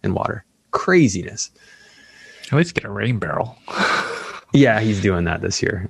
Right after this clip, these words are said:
Speaker 1: <laughs> I'm like, "Maybe
Speaker 2: Yeah.
Speaker 1: you should come up with a plan <laughs> so that you're not doing this again."
Speaker 2: Yeah.
Speaker 1: But, uh,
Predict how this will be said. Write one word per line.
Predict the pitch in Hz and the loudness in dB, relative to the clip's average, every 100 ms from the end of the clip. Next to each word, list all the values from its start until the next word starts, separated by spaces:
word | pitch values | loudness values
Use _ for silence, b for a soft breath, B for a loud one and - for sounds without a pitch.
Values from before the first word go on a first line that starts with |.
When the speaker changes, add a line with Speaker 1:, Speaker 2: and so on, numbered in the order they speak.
| 117 | 0
Speaker 1:
<laughs> | - | 2
I'm | 127 | 2
like, | 123 117 | 2 2
"Maybe | 170 269 | 2 4
Speaker 2:
Yeah. | 233 | 4
Speaker 1:
you | 185 | 4
should | - 127 | 2 2
come | 127 | 2
up | 120 98 | 2 0
with | 104 | 0
a | 98 | -2
plan | - 101 95 87 87 | 0 0 0 0 -2
<laughs> | - | 2
so | - | 4
that | 110 98 | 4 6
you're | 107 | 4
not | 98 92 | 4 4
doing | 110 101 98 | 2 4 2
this | - | 2
again." | 98 90 - - B B B B B B | 2 2 0 -4 B B B B B B
Speaker 2:
Yeah. | B 117 | B -2
Speaker 1:
But, | - 92 - | 0 0 2
uh, | 98 90 | 2 2